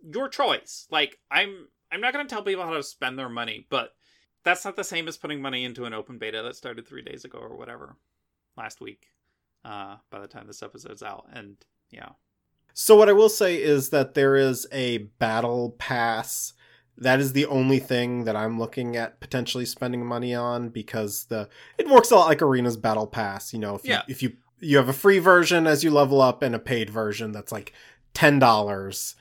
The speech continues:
Speaker 1: For a lot of free-to-play games, a lot of the money as-, aspect is just cosmetics. Uh, for, for Apex,
Speaker 2: Yeah.
Speaker 1: like, I, it, yes, I can spend money to unlock characters faster, um,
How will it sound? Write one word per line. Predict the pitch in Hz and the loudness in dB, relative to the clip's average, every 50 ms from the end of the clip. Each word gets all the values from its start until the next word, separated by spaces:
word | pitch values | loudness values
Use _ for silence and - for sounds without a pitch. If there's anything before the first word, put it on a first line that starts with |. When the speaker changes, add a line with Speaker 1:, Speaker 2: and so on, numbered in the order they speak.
| _ | _
Speaker 1:
For | - - - 240 269 285 | -20 -8 -2 2 2 4
a | 294 277 | 4 4
lot | 226 208 202 202 208 | 4 2 2 2 2
of | 220 202 | 0 -4
free-to-play | - - 214 196 196 - - 196 175 | -4 -4 -4 -4 -4 -6 -6 -6 -6
games, | 143 165 160 160 160 139 | -4 -4 -6 -6 -8 -10
a | - 135 | -10 -8
lot | 139 131 135 135 139 143 | -6 -4 -4 -4 -4 -4
of | 147 143 | -6 -10
the | - 139 | -12 -10
money | 127 127 127 131 131 123 | -10 -8 -8 -4 -2 0
as-, | 120 120 120 - - - - _ | 0 -2 -4 -6 -12 -20 -14 _
aspect | 135 127 120 - - - - 120 117 - _ _ | -6 -6 -6 -6 -8 -8 -8 -8 -8 -8 _ _
is | - 139 131 127 123 117 - | -6 -4 -4 -4 -6 -8 -14
just | - - 135 127 117 117 - - _ | -10 -6 -4 -4 -4 -4 -6 -10 _
cosmetics. | - 117 113 110 - 123 113 110 - - - - - - 143 | -8 -8 -8 -6 -6 -6 -6 -6 -8 -12 -16 -20 -20 -18 -14
Uh, | 127 117 110 | -12 -12 -12
for, | - - - 131 123 120 113 110 110 - | -14 -12 -10 -8 -6 -6 -8 -8 -12 -14
for | - - 139 143 | -10 -8 -6 -4
Apex, | 143 156 156 - - 143 123 135 | -4 -4 -6 -4 -4 -2 2 2
Speaker 2:
Yeah. | 127 117 107 98 92 | 2 2 2 0 -2
Speaker 1:
like, | 131 117 113 - _ _ _ _ _ _ _ _ _ _ _ - | -4 -4 -4 -6 _ _ _ _ _ _ _ _ _ _ _ -4
I, | 143 156 - - | -4 -4 -4 -2
it, | - 170 185 185 - | -2 -2 -2 -2 -2
yes, | 156 151 160 147 123 - - 143 | -4 -4 -2 -2 -4 -4 -6 -6
I | 143 | -6
can | 135 - - - - 147 139 143 160 165 165 160 - _ _ _ _ _ _ _ _ | -6 -8 -12 -10 -8 -6 -6 -6 -8 -12 -18 -20 -20 _ _ _ _ _ _ _ _
spend | _ - - 165 151 147 151 151 | _ -14 -8 -6 -6 -6 -4 -6
money | 151 143 147 147 | -6 -6 -6 -6
to | 147 151 - - 120 | -8 -8 -10 -10 -10
unlock | 120 123 123 123 127 127 127 - _ _ _ _ _ _ _ _ | -10 -8 -4 -4 -4 -4 -4 -8 _ _ _ _ _ _ _ _
characters | - 120 113 120 120 - 143 139 143 143 143 - - | -10 -8 -6 -6 -8 -8 -8 -8 -8 -10 -12 -16 -18
faster, | - - 147 147 143 - - 165 165 165 165 165 _ _ - | -10 -6 -6 -6 -6 -8 -12 -12 -12 -14 -14 -18 _ _ -12
um, | 123 110 110 110 107 104 | -10 -10 -10 -12 -14 -20